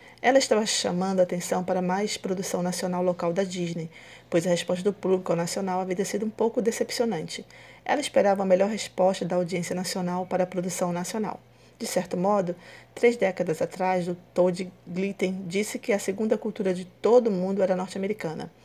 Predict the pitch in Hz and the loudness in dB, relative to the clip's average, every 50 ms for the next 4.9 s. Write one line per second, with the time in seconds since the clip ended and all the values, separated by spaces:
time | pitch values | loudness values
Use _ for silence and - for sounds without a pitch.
0 | - - - - - - - 226 262 262 240 226 233 247 208 - 208 202 190 185 | -20 -20 -20 -20 -18 -2 2 4 4 6 4 4 2 0 0 0 0 0 0 0
1 | 185 196 196 - 180 - 202 190 190 190 190 190 - 226 - - 185 165 165 170 | 0 -2 -2 -4 -2 0 0 0 0 0 0 -2 -2 -4 -2 -2 -2 -2 -2 -2
2 | 165 175 175 175 175 175 170 170 180 - 190 180 185 233 269 262 190 - 175 - | -4 0 2 4 4 4 2 0 -2 -2 -2 -2 0 0 0 0 -2 -2 -4 -8
3 | - - - - - - 165 165 160 185 165 - 185 175 190 185 190 185 - 196 | -14 -20 -20 -20 -8 -4 -4 -2 -2 -2 -4 -4 -4 -2 -2 -2 -2 -2 -2 -4
4 | 175 - 180 180 185 180 - 196 202 208 226 208 170 165 160 160 165 | -2 -2 -2 -2 -4 -4 -2 -2 0 0 0 -2 -2 -2 -4 -6 -8